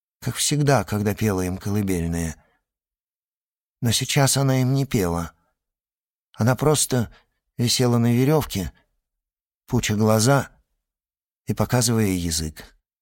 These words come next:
«Мама на качелях!» обрадовалась Чжин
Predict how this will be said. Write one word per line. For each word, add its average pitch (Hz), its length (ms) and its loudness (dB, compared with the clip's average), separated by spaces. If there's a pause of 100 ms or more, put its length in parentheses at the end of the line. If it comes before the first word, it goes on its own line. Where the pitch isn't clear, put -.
(960)
«Мама 233 280 8
на 214 160 6
качелях!» 220 840 6 (420)
обрадовалась 92 760 0
Чжин 117 760 -2